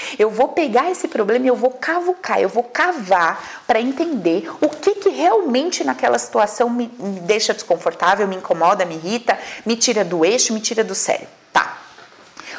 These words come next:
Uma vez que eu faço isso, eu preciso ter a consciência do seguinte: já identifiquei,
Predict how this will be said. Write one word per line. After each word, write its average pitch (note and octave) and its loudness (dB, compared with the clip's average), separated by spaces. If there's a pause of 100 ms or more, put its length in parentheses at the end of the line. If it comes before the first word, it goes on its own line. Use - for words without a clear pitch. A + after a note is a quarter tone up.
(160)
Uma D#4+ 4
vez G#4+ 2
que - 2
eu B3 6
faço D#3 0
isso, F3 -4 (340)
eu B3+ 4
preciso D4 2
ter C#4 2
a B3+ 4
consciência B3 -2
do A3 -2
seguinte: D#3+ -8 (320)
já A3+ 2
identifiquei, G3 -4